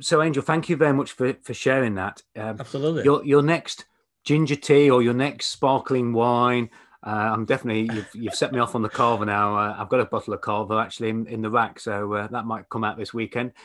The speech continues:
Speaker 2: Good.
Speaker 1: But if you're gonna have that drink, that favorite drink, anywhere in the world, in a dream location,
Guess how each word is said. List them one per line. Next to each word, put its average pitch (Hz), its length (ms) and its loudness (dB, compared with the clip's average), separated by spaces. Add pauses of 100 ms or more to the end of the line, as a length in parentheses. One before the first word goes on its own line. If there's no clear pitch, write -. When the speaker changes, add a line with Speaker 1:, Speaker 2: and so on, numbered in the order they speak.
(240)
Speaker 2:
Good. 151 380 4
Speaker 1:
But 139 220 -6
if 143 200 0
you're 143 80 -2
gonna 175 180 2
have 165 480 0
that 131 280 -2
drink, 131 340 2
that 113 180 -8
favorite 143 480 -2
drink, 113 420 -4 (180)
anywhere 156 560 2
in 135 100 2
the 131 80 2
world, 101 580 0
in 110 140 -8
a 110 60 -4
dream 135 460 0
location, 110 800 -4